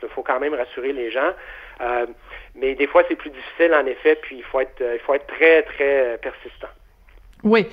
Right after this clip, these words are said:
Speaker 2: mais on a quand même des cas aussi où des gens se sont présentés dans différentes, euh, urgences, des urgences, euh, psychiatriques. Euh, on les a gardés en, sous observation pendant vingt-quatre heures, on les a retournés chez eux et, euh, bon, on sait, on sait comment ça s'est terminé, Monsieur Gaudreau. Donc, euh,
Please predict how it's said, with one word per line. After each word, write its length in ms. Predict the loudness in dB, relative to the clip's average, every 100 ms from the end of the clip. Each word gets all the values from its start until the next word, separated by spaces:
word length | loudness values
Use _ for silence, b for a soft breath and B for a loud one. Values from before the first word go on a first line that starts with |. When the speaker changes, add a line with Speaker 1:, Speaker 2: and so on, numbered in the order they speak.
| B B
Speaker 2:
mais 180 | 6 6 8
on 140 | 8
a 100 | 8
quand 160 | 8 8
même 240 | 8 8
des 180 | 8 6
cas 300 | 6 6 6
aussi 420 | 6 6 4 2 6
où 80 | 8
des 160 | 8
gens 180 | 8 6
se 220 | 4 -2
sont 200 | 2 2
présentés 540 | 2 4 4 4 4 6
dans 140 | 6
différentes, 560 | 4 2 4 6 6 6
euh, 100 | 2 B B -2
urgences, 520 | 2 4 6 6 8
des 200 | 6 4
urgences, 540 | 0 2 4 4 2
euh, 180 | 4 4
psychiatriques. 880 | 4 -2 0 4 4 4 4 4 2 B B 4
Euh, 220 | 8 8 8
on 140 | 6
les 180 | 8 6
a 80 | 6
gardés 400 | 4 4 4 6
en, 180 | 4
sous 200 | 4 6
observation 520 | 4 6 4 4 4 6
pendant 280 | 6 6
vingt-quatre 420 | 4 4 2 2 4
heures, 120 | 6
on 60 | 6
les 180 | 6
a 60 | 4
retournés 420 | 2 2 6 6
chez 360 | 6 6 6 6
eux 140 | 4 2 B B 4
et, 340 | 6 8 8
euh, 180 | 8 6
bon, 200 | 8 6
on 140 | 6 4
sait, 240 | 4 2
on 140 | 4 2
sait 120 | 2
comment 220 | 2 2
ça 160 | 2 0
s'est 160 | 0
terminé, 400 | -2 2 4 6
Monsieur 300 | 6 6 4
Gaudreau. 400 | 6 6 8 6
Donc, 260 | 8 6 6
euh, 140 | 4